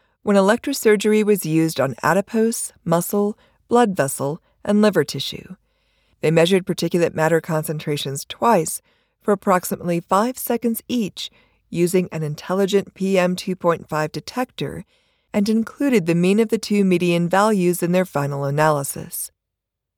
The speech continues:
The results revealed that the highest mean concentrations of P M two point five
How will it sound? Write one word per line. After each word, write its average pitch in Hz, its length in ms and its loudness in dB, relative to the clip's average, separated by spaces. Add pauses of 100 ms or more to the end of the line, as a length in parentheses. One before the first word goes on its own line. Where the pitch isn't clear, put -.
The 247 80 -2
results 247 540 2
revealed 196 640 2 (400)
that 220 100 2
the 220 160 2
highest 262 400 0
mean 233 240 2
concentrations 202 880 0
of 151 140 -4
P 202 200 0
M 196 160 2
two 190 200 -4
point 160 420 -4
five 226 480 0